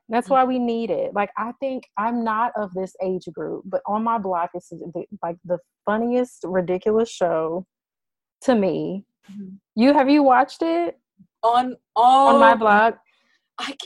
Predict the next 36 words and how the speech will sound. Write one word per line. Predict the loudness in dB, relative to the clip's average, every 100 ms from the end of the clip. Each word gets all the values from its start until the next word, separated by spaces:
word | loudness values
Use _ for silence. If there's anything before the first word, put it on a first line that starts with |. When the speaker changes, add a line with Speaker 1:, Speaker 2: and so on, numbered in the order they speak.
| -12
Speaker 2:
can't. | -8 -8 -10 -14 _
It's, | -4 -4 -6 -4
and | -2
I | -2
want | -2 -4 -6 -6
to | -4 -2
because | 0 -2 -2
it's, | -4 -2
like, | -2 -2 -8 -14 -8
kinda | -6 -2
like | 0 -2 -4
my | -6 -6
people, | -8 -4 -2 0
like, | -2 -6
representation-wise, | -8 -4 -4 -4 -10 -14 -14 -12 -8 -6 -8 -12 -18 -12
but | -10
for | -10 -10
some | -10 -10
reason, | -12 -10 -10
it's | -10
just, | -10
like, | -4
a | -2
little | 0 -2 -6 -6 -8
too | -8 -6 -4 -8 -14
corny | -12 -10 -8 -12 -14
for | -16
me. | -16 -16 -12 -8
Like, | 0 6
the | 6
way | 4
Speaker 1:
It's | -4 2
Speaker 2:
they | 8
Speaker 1:
so | 10 10 8
Speaker 2:
deliver | -2 -2 0 2 2 0 -2 -4 -4 -6 -6 -10
Speaker 1:
corny. | -18